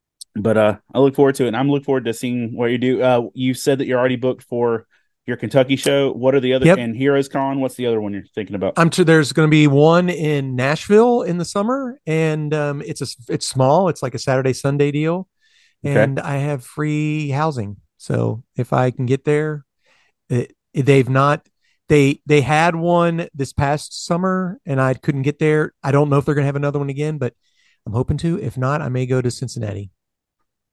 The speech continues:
Speaker 1: Okay.
Speaker 2: Which is in the fall.
Speaker 1: All right. Well,
Speaker 2: Yeah.
Speaker 1: uh, we're gonna have your links to everything on the, uh,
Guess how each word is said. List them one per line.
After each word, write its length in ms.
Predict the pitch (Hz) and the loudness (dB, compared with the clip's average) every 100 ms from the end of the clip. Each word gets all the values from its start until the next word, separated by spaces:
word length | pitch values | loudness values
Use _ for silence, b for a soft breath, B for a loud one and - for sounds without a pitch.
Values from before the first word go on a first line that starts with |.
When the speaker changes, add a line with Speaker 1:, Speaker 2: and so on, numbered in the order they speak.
| 143 | -10
Speaker 1:
Okay. 280 | 127 175 208 _ _ _ - | -6 -4 -4 _ _ _ -6
Speaker 2:
Which 180 | 127 135 | -4 -2
is 120 | 113 | -2
in 260 | 117 113 | -2 -2
the 80 | 107 | -6
fall. 400 | - 104 95 95 _ _ _ _ _ _ _ | -8 -8 -10 -14 _ _ _ _ _ _ _
Speaker 1:
All 80 | 143 | -2
right. 200 | 123 135 _ _ _ b b b - | 0 -2 _ _ _ b b b 0
Well, 320 | 127 127 127 | 4 6 4
Speaker 2:
Yeah. 60 | 92 | 0
Speaker 1:
uh, 280 | 123 123 123 - _ | 2 4 4 0 _
we're 160 | 127 143 | 2 4
gonna 140 | 156 | 4
have 320 | 147 143 135 120 | 4 4 2 0
your 220 | 123 123 | 0 0
links 400 | 117 127 131 - | 2 2 0 -2
to 80 | 123 | -2
everything 600 | 113 117 117 117 113 113 | -2 -2 -4 -2 -2 -4
on 400 | 110 107 107 107 | -4 -4 -2 -4
the, 340 | 101 101 101 110 | -4 -6 -8 -6
uh, 440 | 107 104 101 98 | 0 2 4 2